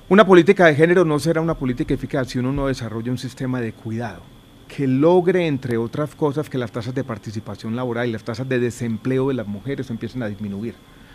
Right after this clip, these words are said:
La economía colombiana solo ha generado ciento ochenta mil empleos en el último año. De esos, treinta mil son mujeres.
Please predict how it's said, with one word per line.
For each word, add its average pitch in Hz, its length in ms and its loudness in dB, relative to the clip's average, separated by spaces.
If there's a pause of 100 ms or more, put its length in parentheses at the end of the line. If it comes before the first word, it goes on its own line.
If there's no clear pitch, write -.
(360)
La 131 120 2
economía 131 440 -2
colombiana 131 480 -2
solo 156 280 -2
ha 139 40 -4
generado 127 440 -4
ciento 151 420 -4
ochenta 117 460 -6
mil 123 360 -4
empleos 135 500 -4
en 120 60 -2
el 117 40 -2
último 127 300 -4
año. 113 220 -2
De 123 80 2
esos, 147 420 -4
treinta 135 360 -2
mil 131 200 -2
son 135 160 -8
mujeres. 127 500 -12